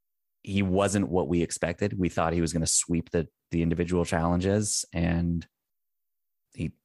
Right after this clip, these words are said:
simply didn't. So, uh, I don't know that I saw, you know, if anything, he got,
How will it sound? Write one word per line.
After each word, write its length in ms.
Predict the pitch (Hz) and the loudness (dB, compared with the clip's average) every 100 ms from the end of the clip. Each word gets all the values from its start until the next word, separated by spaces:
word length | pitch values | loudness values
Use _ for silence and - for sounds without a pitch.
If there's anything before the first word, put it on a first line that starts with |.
| _ | _
simply 380 | - - 87 92 | -6 -2 0 0
didn't. 460 | 87 90 82 - - | 2 0 -2 -6 -14
So, 560 | - - 95 90 87 - - - | -6 0 2 4 2 -2 -8 -4
uh, 460 | 92 87 85 85 78 _ _ _ _ _ _ _ _ | 0 2 2 2 -2 _ _ _ _ _ _ _ _
I 100 | 113 | 0
don't 140 | 151 151 | 2 4
know 120 | 151 | 4
that 120 | 143 | 4
I 60 | 117 | 2
saw, 560 | - 117 110 107 107 101 _ _ _ _ | 2 0 2 2 2 -2 _ _ _ _
you 100 | 113 | 0
know, 120 | 101 | 2
if 160 | 85 95 | 2 0
anything, 300 | 92 107 107 | 0 2 0
he 120 | 90 | 0
got, 220 | 92 85 | 0 0